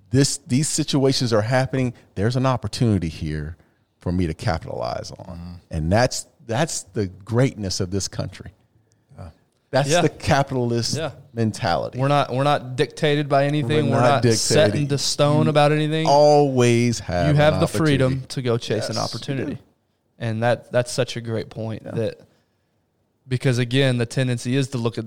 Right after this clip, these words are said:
Speaker 3: only the downsides.
Speaker 2: Yeah. Yeah.
Speaker 3: But you're really good about this, Darren.
Speaker 1: But
Speaker 3: You're,
Speaker 1: fear.
Speaker 3: you flip, you flip the script and you think, "No, what, what could, what good can come out of
Speaker 1: Yeah,
Speaker 3: this?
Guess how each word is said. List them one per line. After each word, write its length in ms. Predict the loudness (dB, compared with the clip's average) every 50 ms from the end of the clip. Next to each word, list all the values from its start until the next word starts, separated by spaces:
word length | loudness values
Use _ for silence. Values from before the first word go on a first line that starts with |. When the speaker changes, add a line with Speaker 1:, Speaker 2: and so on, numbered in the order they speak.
| -6 -4
Speaker 3:
only 240 | -2 -2 0 -2
the 120 | -4 -4 -4
downsides. 840 | -2 0 0 0 0 0 -2 -4 -4 -4 -6 -6 -6 -6 -8 -8 -8
Speaker 2:
Yeah. 60 | -10 -10
Yeah. 80 | -10 -12 -18 _ _ _
Speaker 3:
But 220 | -8 -8 -6 -2 0
you're 120 | 2 4 4
really 280 | 4 4 4 2 2 0
good 140 | 0 -2
about 200 | 0 0 -2 -2
this, 140 | -2 -6 -6 -4
Darren. 220 | -4 -4 -2 0
Speaker 1:
But 100 | 0 0
Speaker 3:
You're, 80 | 0 0
Speaker 1:
fear. 280 | 2 4 4 4 4
Speaker 3:
you 60 | 4
flip, 420 | 2 -2 -2 0 2 2 2 0 -2
you 140 | -4 -4 -4
flip 280 | -2 -2 -2 -2 -2 -2
the 80 | -4 -6
script 420 | -6 -6 -4 -2 0 0 0 -2
and 60 | -4
you 40 | -6
think, 180 | -4 -6 -6 -6
"No, 200 | -2 0 0 0
what, 280 | 0 0 -2 -4 -4
what 320 | -4 -4 -4 -4 -6 _ -8
could, 180 | -6 -6 -4 -2
what 260 | -2 -2 -4 -4 -2
good 240 | 0 0 0 -2 -4
can 100 | -10 -10
come 180 | -8 -6 -6 -6
out 100 | -6 -4
of 60 | 0
Speaker 1:
Yeah, 120 | 2 2 2
Speaker 3:
this? 240 | 2 0 -4 -8